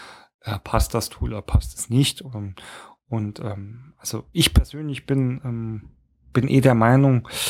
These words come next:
ähm, die Prozessmodellierung, das ist ein, ein reines, ähm,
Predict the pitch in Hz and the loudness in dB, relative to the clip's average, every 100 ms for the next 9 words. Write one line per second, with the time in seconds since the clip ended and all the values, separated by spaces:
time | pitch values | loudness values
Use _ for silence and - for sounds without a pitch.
0 | - - 143 113 107 110 - 135 - 127 | -8 -10 -4 -2 0 -2 0 -2 2 2
1 | 127 131 123 123 123 110 - 131 - 120 | 4 2 4 4 2 0 -4 -6 -6 -4
2 | 110 - 110 101 110 131 123 - 131 117 | -6 -2 -2 4 6 6 4 0 -2 -2
3 | 117 | -4